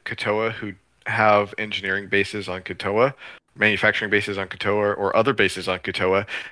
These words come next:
that are s-, there solely because it is a four planet developed system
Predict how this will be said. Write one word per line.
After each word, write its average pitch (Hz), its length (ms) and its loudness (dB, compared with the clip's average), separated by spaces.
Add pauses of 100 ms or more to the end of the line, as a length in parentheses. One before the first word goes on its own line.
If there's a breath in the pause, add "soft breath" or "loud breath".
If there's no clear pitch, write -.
(100)
that 123 120 6
are 113 160 8
s-, - 180 -4
there 127 300 6
solely 131 460 4
because 101 840 0 (420 soft breath)
it 113 160 2
is 107 300 2
a 98 500 4
four 123 420 0
planet 107 460 0 (260)
developed 101 460 2
system 95 720 -8